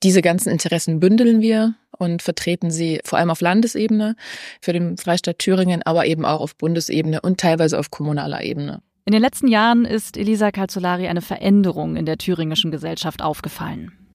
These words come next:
Speaker 1: Das Stimmungsbild hat sich komplett gewandelt. Also ich sage immer, rassistische Äußerungen und Alltagsdiskriminierungen, aber auch strukturelle,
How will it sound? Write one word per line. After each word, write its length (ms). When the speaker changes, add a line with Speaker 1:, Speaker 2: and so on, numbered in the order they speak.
Speaker 1:
Das 320
Stimmungsbild 640
hat 140
sich 180
komplett 500
gewandelt. 520
Also 320
ich 120
sage 260
immer, 260
rassistische 580
Äußerungen 580
und 360
Alltagsdiskriminierungen, 1120
aber 280
auch 120
strukturelle, 680